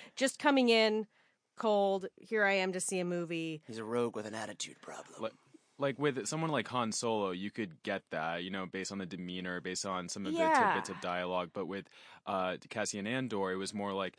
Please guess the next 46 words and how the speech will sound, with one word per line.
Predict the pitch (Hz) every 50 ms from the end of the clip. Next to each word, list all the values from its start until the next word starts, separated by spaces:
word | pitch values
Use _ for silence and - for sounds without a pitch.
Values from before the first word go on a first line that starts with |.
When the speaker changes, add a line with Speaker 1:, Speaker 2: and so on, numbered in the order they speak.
| - - -
Speaker 3:
you | - 98 98
had | 101 101
to | - 107
have | 98 92
this | - 90 87 -
background | _ - 98 98 101 104 - - 92 87 85 82 80 85 -
story | - - 92 87 87
to | 87 82 82 82
it. | 85 80 -
Um, | 92 104 104 98 98 92
we've | 101 110 113 98 -
done | 107 98 92 92 90 87 82 82
some | - - 104 92 87 90
research, | 95 92 - - 98 90 87 - -
and | 95 90 90 87 - - - - - - _ _ _ _ _ -
I | 98
don't | 107 107
know | 107 101
if | 98 101
you | 104
remember | 101 98 95 92
this | 87 -
from | - 101 92
the | 85 -
prequels, | - 110 101 - 101 90 85 -
but | - 92
he | 80 - 110 101
was | 98 98 95 92 87 - -
a | - 92 90 87
separatist, | - - 139 - - 107 - - - 65 - - - -
actually, | - 85 - - - 92 85
at | 82 80 78 - -
first, | - 95 87 85 - - 90
way | 87 95 95 92 90
back | 82 90 85 82 - -
when. | 104 110 98 87
He | 87 82 101
and | 95 87
his | 82 -
family | - 104 95 85
were | 80 80
separatists, | - 117 117 113 98 95 87 -
and | 95 90 87 98
then | 101 98 92 92
that | 95 92
Speaker 1:
Ah. | 87